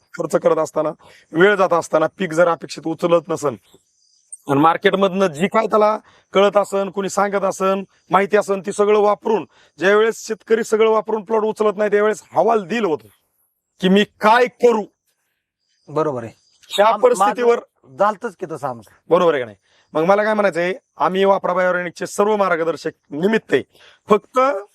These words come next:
Speaker 1: हे मार्गदर्शन घेत असताना तुम्ही, म्हणजे कुठल्याही शेतकऱ्याने वापरा बायोरेनिकचं मार्गदर्शन घेऊ द्या,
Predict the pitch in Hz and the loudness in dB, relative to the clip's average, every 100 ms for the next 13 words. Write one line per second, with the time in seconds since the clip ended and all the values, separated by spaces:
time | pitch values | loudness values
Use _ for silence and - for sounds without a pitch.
0 | _ _ _ 190 220 233 226 226 220 226 | _ _ _ 2 4 2 2 0 0 2
1 | 214 214 220 - 175 143 139 _ 170 151 | 2 2 -2 -2 -4 -2 -6 _ -4 -4
2 | 139 - _ _ _ _ 135 143 - 170 | -6 -10 _ _ _ _ -4 -2 -2 2
3 | 185 196 170 185 175 175 170 170 165 170 | 2 2 0 0 2 0 0 0 0 -2
4 | 165 - 165 160 151 139 151 143 135 120 | -4 -6 -2 0 -2 -6 -6 -6 -4 -4